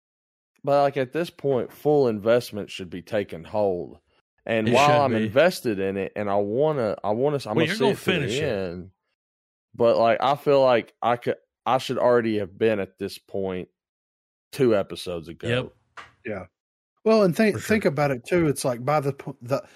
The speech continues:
Speaker 3: by this point in the series, you had in the re-, this point of the show, in the other series, you had in season one,
Speaker 2: Oh.
Speaker 3: it was the long shot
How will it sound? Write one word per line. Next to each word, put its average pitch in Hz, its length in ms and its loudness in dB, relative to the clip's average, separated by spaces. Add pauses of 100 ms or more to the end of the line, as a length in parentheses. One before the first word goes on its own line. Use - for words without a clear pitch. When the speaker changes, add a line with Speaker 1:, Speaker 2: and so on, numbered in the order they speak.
(280)
Speaker 3:
by 147 200 2
this 160 320 0
point 180 420 0
in 139 140 -4
the 135 80 -4
series, 113 760 -4
you 123 180 -6
had 120 280 -2 (140)
in 131 240 -2
the 127 80 -2
re-, 123 120 -2 (300)
this 135 380 -4
point 180 260 0
of 151 80 -4
the 135 60 -8
show, 131 400 -2 (260)
in 131 100 -4
the 127 120 -2
other 156 200 0
series, 120 600 -4
you 123 120 -4
had 113 420 -2 (760)
in 139 140 -2
season 180 440 0
one, 120 260 0
Speaker 2:
Oh. 135 100 -6
Speaker 3:
it 139 120 0
was 135 300 -4
the 135 100 -6
long 147 380 0
shot 143 580 0